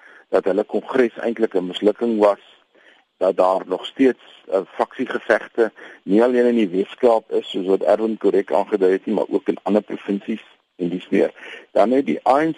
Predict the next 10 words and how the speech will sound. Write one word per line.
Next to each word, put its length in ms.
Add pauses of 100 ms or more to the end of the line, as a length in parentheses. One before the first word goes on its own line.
(100)
C 280 (960)
so 600 (280)
twee 340
jaar 340 (180)
voordat 500
hy 520 (200)
weer, 560
eh, 600
'n 80
nasionale, 840